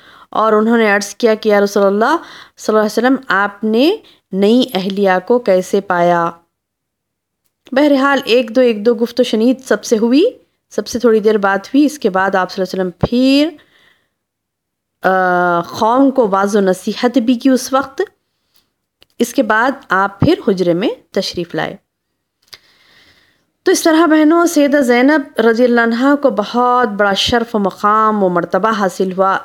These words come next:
جبکہ اللہ تعالیٰ نے ان کی شادی اپنے رسول مقبول صلی اللہ علیہ وسلم کے ساتھ ساتوں آسمانوں کے اوپر کر دی تھی، تو وہ رسول اللہ صلی اللہ علیہ وسلم کی ازواج مطہرات کے سامنے اس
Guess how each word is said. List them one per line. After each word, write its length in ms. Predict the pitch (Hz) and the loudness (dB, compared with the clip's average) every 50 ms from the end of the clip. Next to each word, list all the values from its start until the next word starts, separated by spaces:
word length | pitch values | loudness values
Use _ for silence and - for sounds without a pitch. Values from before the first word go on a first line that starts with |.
| - _ - | -10 _ -16
جبکہ 640 | 170 175 240 247 240 247 - - 214 214 214 165 | -6 -2 -2 -2 -2 -4 -8 -4 -2 0 2 2
اللہ 300 | 151 185 190 190 185 185 - | 2 0 -2 -2 -4 -6 -6
تعالیٰ 320 | - 180 175 180 202 220 226 | -4 -4 -2 0 0 0 0
نے 120 | 220 196 | 0 0
ان 120 | 180 180 170 | -2 -2 -4
کی 100 | 202 185 | -6 -6
شادی 320 | - 180 170 170 190 208 180 - - | -4 -4 -4 -4 -4 -6 -10 -10 -12
اپنے 240 | - - - 190 180 | -12 -8 -4 -2 0
رسول 380 | 170 175 175 - 226 202 196 180 | 0 0 -2 0 0 0 0 0
مقبول 420 | 175 165 170 - 180 202 233 226 | 0 -2 -4 -2 0 0 0 0
صلی 160 | 226 214 180 | 0 -2 -2
اللہ 160 | 175 175 175 | 0 0 -2
علیہ 180 | 175 180 170 170 | -2 -2 -4 -4
وسلم 260 | - 180 185 190 196 | -4 -4 -4 -4 -4
کے 100 | 180 190 | -4 -6
ساتھ 340 | 185 - 185 185 202 226 226 - - _ _ _ _ _ _ _ _ _ - - | -4 -4 -2 -2 -2 -2 -6 -10 -18 _ _ _ _ _ _ _ _ _ -10 -4
ساتوں 260 | 208 202 196 202 214 | -4 -2 -2 0 0
آسمانوں 480 | 196 185 185 - - 202 202 220 254 254 | 0 0 -2 -4 -2 -2 0 2 2 0
کے 100 | 240 254 | 0 0
اوپر 180 | 214 - 214 208 | 0 0 -2 0
کر 180 | - 202 196 | 0 -2 -2
دی 160 | 180 190 220 | -2 -4 -6
تھی، 160 | 202 - 254 247 | -2 -2 -2 0
تو 180 | 247 247 214 | 0 0 0
وہ 340 | 190 185 202 220 233 247 247 | 0 2 2 2 2 2 2
رسول 260 | 220 208 208 - 214 | 2 0 0 0 -2
اللہ 120 | 202 202 - | -2 0 0
صلی 100 | 202 185 | -2 -2
اللہ 80 | 185 | -2
علیہ 100 | - 208 | -2 -4
وسلم 120 | 220 233 226 | -4 -4 -4
کی 100 | - 233 - | -4 -4 -4
ازواج 500 | 175 180 175 185 190 208 208 208 202 208 | -4 -4 -4 -2 -2 0 0 0 0 -2
مطہرات 800 | 190 180 170 175 180 180 - 190 180 185 196 208 214 214 - | -2 -2 -2 -2 -4 -4 -4 -4 -2 -2 -2 -2 -4 -6 -6
کے 80 | - 190 | -8 -8
سامنے 640 | - - 185 170 180 190 202 214 226 254 302 381 480 - - _ _ _ _ _ _ _ _ _ - | -6 -6 -4 -4 -2 -2 0 0 2 2 2 2 0 -4 -10 _ _ _ _ _ _ _ _ _ -2
اس 300 | 233 262 262 - - | -2 -2 -2 -2 -8